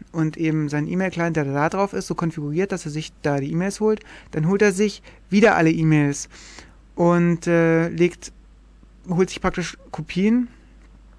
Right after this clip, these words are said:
Es wäre dann der, äh, sogenannte Offline-Mode, unterstützt auch nicht jeder imap-Server, aber imap-Client, das macht der Client, ja. Unterstützt auch nicht jeder imap-Client, aber die meisten. Und, äh,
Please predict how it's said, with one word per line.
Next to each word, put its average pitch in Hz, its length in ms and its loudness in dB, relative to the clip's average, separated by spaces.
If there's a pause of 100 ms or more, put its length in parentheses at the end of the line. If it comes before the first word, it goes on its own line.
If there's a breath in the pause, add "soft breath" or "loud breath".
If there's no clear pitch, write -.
(560)
Es - 400 -6
wäre 160 260 0
dann 156 320 0
der, 151 720 -2
äh, - 20 -6
sogenannte 151 480 -6
Offline-Mode, 180 720 -4
unterstützt 170 480 -8
auch 175 100 -8
nicht 160 140 -6
jeder 180 180 -6
imap-Server, 175 540 -6
aber 160 460 -6 (480)
imap-Client, 147 600 -6
das 135 140 -12
macht 135 160 -14
der 139 80 -8
Client, 131 420 -12
ja. 135 140 -12 (640 loud breath)
Unterstützt 170 420 -2
auch 165 80 -2
nicht 151 120 -2
jeder 180 240 0
imap-Client, 175 560 -4
aber 156 140 0
die 143 80 -2
meisten. 180 460 -4 (960 loud breath)
Und, 180 360 0
äh, 175 340 2